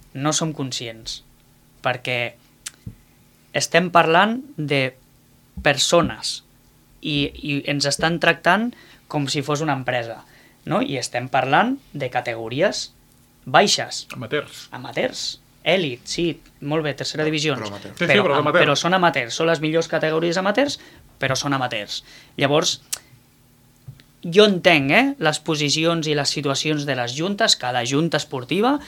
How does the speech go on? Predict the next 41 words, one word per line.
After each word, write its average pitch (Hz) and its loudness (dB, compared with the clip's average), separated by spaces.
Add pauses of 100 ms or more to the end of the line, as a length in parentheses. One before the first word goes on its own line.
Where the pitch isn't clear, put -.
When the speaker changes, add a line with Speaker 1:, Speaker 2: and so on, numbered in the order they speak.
(320)
Speaker 1:
eh, 110 -6
vol 139 4 (100)
lo 156 2
millor 131 -2
pel 139 2
seu 131 -4
club 277 4
i 151 -4
que 139 -4
estigui 156 -2
lo 165 4
més 147 2
a 135 2
dalt, 196 4
i 151 -2
si, 131 -2 (340)
i 151 -2
si 147 4
es 135 6
poden 151 4
permetre 151 2
per 139 2
pressupostos, 143 -2 (300)
eh, 127 -4 (100)
pues, - -6 (520)
eh, 135 -8
pagar 131 4
un 147 4
jugador 147 2 (260)
X 170 0
calés 151 -2
que 139 -10
són 143 -2
molt 147 0
elevats, 143 0 (420)
doncs 135 -4
ho 143 -6
faran, 135 2 (140)
evidentment, 147 0
i, 151 -4 (760)
i 160 -14